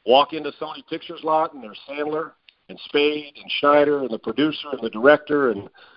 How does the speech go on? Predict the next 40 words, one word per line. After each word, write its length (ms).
well, 220
I 20
mean, 120
walk 280
in 80
and 100
you 60
see 140
these 180
guys 180
walking 320
around. 280
Sandler's 380
in 80
a 40
pair 220
of, 100
you 100
know, 120
big 140
old 140
baggy 460
cargo 480
shorts 300
and 100
high 200
top 340
tennis 240
shoes 260
with 120
a 40
T-shirt. 440
And 120
it's 180
just 180
like 200
you 80
would 120
imagine 520
him. 360